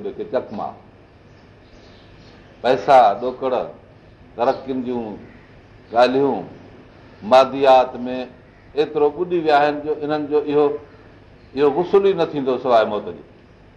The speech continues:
<coughs> جڏهن انهن جي مقابلي ۾ ڪا ٻي جماعت اٿي ڪم ڪري، ۽ اها جماعت ختم نبوت جي پروگرام واري جماعت هجي، پوءِ، ڇو ته هي ته چون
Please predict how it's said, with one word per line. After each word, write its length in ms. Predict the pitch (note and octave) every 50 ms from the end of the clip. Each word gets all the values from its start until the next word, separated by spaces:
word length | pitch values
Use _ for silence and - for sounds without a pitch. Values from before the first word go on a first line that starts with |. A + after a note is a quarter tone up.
| - - - - - - - - - - - - - - - - - - - - - - - - - - - - -
<coughs> 1600 | - F3+ F3 F#3 - - - - - - - - - - D3 A3 G#3 - - - - - - - - - - - - - - G#2+
جڏهن 220 | C#3+ D3+ D#3+ F3 F3+
انهن 160 | F3+ F3+ F#3 F3+ F3
جي 80 | F3+ E3+
مقابلي ۾ 600 | E3+ D#3+ D#3 E3 E3 E3 E3 E3 E3 E3 D#3+ E3 E3 D#3+ D#3 D#3
ڪا 100 | E3 D#3+
ٻي 240 | D#3+ G3 G#3 G#3 F#3+ D#3+ C#3+
جماعت 420 | D#3 D#3 D#3 D3 C3+ C3 - -
اٿي 240 | A#2 G#2 - - G#2+ -
ڪم 120 | G2 F2+ F2 -
ڪري، ۽ 160 | - D#2 D#2 - - - - - - - - - - - - - - - - - C3+ D3 D#3+ E3+
اها 200 | E3 E3 E3 E3
جماعت 420 | E3 E3 D#3+ D#3+ E3+ E3 E3 E3 E3 E3
ختم 240 | F3 F3+ F3 F3+ F3 F3+ F3
نبوت 260 | F3+ E3 E3+ E3+ D#3+ D3
جي 60 | C#3+
پروگرام 400 | C3 C#3 B2+ B2 A2+ A#2+ A2+ G#2+ G2+
واري 140 | G2 F#2+ F#2 F#2
جماعت 280 | F#2+ F2 E2+ D#2+ E2 - -
هجي، 240 | G2+ G2+ - B2+ B2 - - - - - - - - -
پوءِ، 200 | - E3+ E3 A2+ - - - - - - - - - - - - - - - - - - - - - - - - - - - - - - - - - - - - - - - - - - G#2 - - - - - - - - -
ڇو 120 | D3+ D#3
ته 140 | D3+ D#3 D3
هي 300 | C3+ C#3+ E3 F#3 F#3+ F3+
ته 120 | F3 F3 E3 -
چون 160 | E3+ E3+ E3